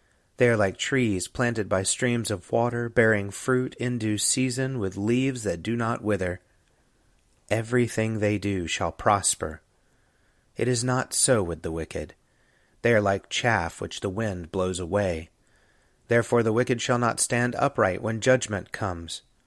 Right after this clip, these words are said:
nor the sinner in the counsel of the righteous. For the Lord knows the way of the righteous, but the way of the wicked is doomed. Psalm two. Why are the nations in an uproar?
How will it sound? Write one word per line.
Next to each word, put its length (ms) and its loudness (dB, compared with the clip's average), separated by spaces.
nor 140 2
the 140 0
sinner 580 0
in 120 -6
the 80 -4
counsel 520 -2
of 100 -6
the 120 -2
righteous. 600 -2
For 160 -4
the 140 2
Lord 420 2
knows 420 0
the 100 -2
way 220 2
of 120 -2
the 100 -2
righteous, 640 -4
but 120 -4
the 100 -2
way 220 4
of 100 -2
the 100 -2
wicked 500 -2
is 200 -4
doomed. 600 -2
Psalm 340 4
two. 400 0
Why 180 6
are 80 4
the 100 0
nations 460 -4
in 100 0
an 120 -2
uproar? 540 0